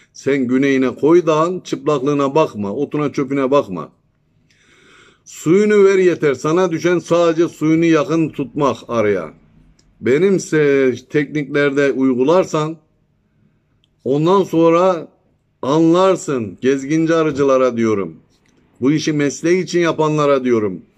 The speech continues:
Gideceğin, konaklayacağın yerde ilk seçeceğin şey arının sırtını dağa, önünü güneye vermek. Önü güneye açık olması,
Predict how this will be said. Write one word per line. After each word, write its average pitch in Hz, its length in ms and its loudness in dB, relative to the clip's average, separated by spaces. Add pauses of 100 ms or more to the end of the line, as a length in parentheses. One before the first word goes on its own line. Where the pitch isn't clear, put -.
(120)
Gideceğin, 131 560 -2
konaklayacağın 139 720 0
yerde 135 440 2
ilk 156 220 -2
seçeceğin 135 600 -2
şey 151 340 -2 (800)
arının 165 460 0
sırtını 160 640 -2
dağa, 151 640 0 (460)
önünü 160 360 0
güneye 151 560 0
vermek. 139 560 -2
Önü 143 260 -2
güneye 147 380 -2
açık 147 280 -4
olması, 151 600 -2